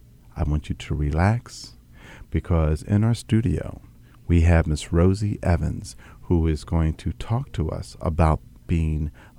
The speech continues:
mindful and mindfulness. She is with the organization Reach Within, which is a non-government organization, what I understand.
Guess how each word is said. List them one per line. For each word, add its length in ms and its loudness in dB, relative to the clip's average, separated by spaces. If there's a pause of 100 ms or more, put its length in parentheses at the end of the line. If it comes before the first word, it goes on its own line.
(140)
mindful 600 4
and 180 0
mindfulness. 880 -2 (400)
She 300 4
is 320 6
with 300 4
the 100 -2
organization 840 0
Reach 320 -2
Within, 560 0
which 180 -6
is 220 -14
a 320 -12
non-government 680 -2
organization, 540 -6
what 140 0
I 40 -2
understand. 360 -4